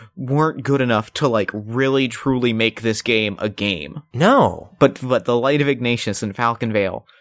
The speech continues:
Speaker 1: finally there's someone that can actually, like,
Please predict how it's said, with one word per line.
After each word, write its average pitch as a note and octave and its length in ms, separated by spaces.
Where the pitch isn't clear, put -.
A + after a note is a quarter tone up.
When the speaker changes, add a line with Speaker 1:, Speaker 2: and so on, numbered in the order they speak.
Speaker 1:
finally D3 460
there's B2 300
someone A2+ 640
that B2 140
can A#2+ 200
actually, A#2 680
like, G2 480